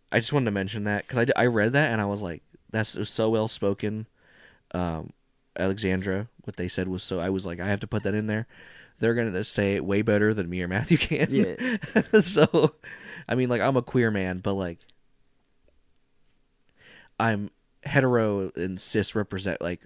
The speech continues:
Speaker 2: Yeah.
Speaker 1: presenting.
Speaker 2: The struggle is different.
Speaker 1: So people, I mean, like, I was called slurs, but it wasn't because they knew I was gay. It was just because that was the s-,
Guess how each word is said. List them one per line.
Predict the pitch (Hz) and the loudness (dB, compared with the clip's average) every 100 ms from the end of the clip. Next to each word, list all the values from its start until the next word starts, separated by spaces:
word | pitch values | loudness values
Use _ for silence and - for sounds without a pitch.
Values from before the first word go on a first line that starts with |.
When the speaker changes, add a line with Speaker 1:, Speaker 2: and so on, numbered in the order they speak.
| _ | _
Speaker 2:
Yeah. | - 113 92 - | -2 -2 -2 -4
Speaker 1:
presenting. | 117 107 95 120 117 131 - - | -4 -2 -4 -2 -4 -6 -6 -4
Speaker 2:
The | |
struggle | 123 160 131 127 | 4 6 6 4
is | 110 | 2
different. | 120 - 104 101 - | 0 -2 -8 -12 -4
Speaker 1:
So | 117 | -2
people, | - 147 123 117 117 _ _ _ _ - | 0 -2 -2 -6 -8 _ _ _ _ -10
I | 120 | -4
mean, | 113 | -2
like, | 113 | 2
I | 120 | 2
was | 117 | 2
called | 117 107 | 0 -2
slurs, | - - 110 110 113 | -2 -2 0 0 0
but | 104 | 0
it | |
wasn't | 104 110 95 | 2 0 -2
because | 98 113 101 | -2 -2 0
they | 92 | -2
knew | 95 95 | -2 -2
I | 85 | -4
was | 90 | -4
gay. | 92 85 80 | -2 -2 -2
It | |
was | 80 80 | -6 -8
just | 85 | -10
because | - - 80 113 | -10 -8 -8 -8
that | 85 65 | -8 -8
was | 85 | -10
the | 87 | -12
s-, | - | -12